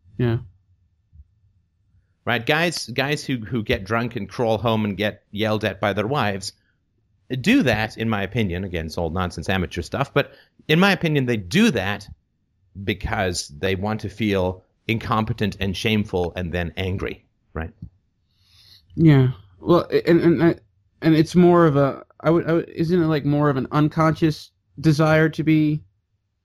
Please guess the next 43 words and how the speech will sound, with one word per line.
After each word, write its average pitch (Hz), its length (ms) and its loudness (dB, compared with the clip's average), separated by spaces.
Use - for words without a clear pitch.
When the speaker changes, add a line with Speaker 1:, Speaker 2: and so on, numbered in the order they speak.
Speaker 1:
to 143 140 -2
be, 139 460 0
um, 117 520 0
I 131 80 0
guess, 131 160 2
verbally 135 360 4
<laughs> - 80 -10
flagellated 147 600 4
or 190 80 6
something 160 340 0
like 151 200 -4
that? 156 300 -2
Speaker 2:
Oh, 233 140 6
absolutely, 208 560 2
yeah, 139 220 0
absolutely. 143 460 0
There's, 117 260 0
there's 123 180 2
a 120 80 2
core 151 360 2
belief, 110 500 2
which 120 200 -2
is, 104 340 -2
"I'm 120 200 0
a 98 60 0
bad 107 320 -2
person," 123 400 -6
and 131 140 -4
then 131 160 0
people 175 340 -4
act 175 260 -6
in 127 120 -4
bad 120 320 -2
ways 104 420 -2
so - 200 -4
that 117 140 -8
they 113 120 -2
can 104 180 -6
confirm 110 560 -4
that 101 160 -8
core 90 220 0
belief, 117 380 -2
right? 95 140 -8